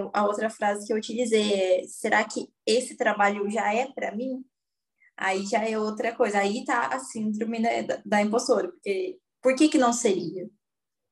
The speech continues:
Né? Só porque você não sabe, é, não é pra você? Por, é, por que que precisaria ser de uma outra pessoa? Porque ela é uma pessoa que precisa ter mais experiência, mais an-, anos, assim, de,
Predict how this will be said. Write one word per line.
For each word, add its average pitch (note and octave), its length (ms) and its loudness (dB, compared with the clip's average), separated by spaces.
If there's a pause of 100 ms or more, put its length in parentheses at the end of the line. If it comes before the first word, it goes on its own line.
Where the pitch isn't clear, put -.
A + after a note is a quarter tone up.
Né? F#3+ 340 -4
Só A3 220 4
porque B3 220 6
você G#3 320 4
não G#3 180 6
sabe, G#3 680 0 (600)
é, - 120 -10
não F#3+ 280 -2
é F#3 140 0
pra F3+ 160 -2
você? F3+ 440 2 (540)
Por, G#3 140 -4
é, F#3+ 380 2
por G#3+ 140 -4
que A#3 120 -4
que - 100 -14
precisaria G#3+ 560 2
ser G#3 240 0 (100)
de G#3+ 120 0
uma G3+ 180 6
outra G#3 500 2
pessoa? F3+ 640 -4
Porque F#3 280 -2
ela F3 300 6 (140)
é F#3 100 -2
uma F3+ 140 -2
pessoa F3+ 300 2
que - 80 -6
precisa F#3 420 -10
ter F3+ 100 -4
mais F#3 260 2
experiência, G3+ 520 4
mais F#3 300 0
an-, F#3 360 4
anos, F#3 400 -14
assim, F#3 240 -6
de, F#3 380 -4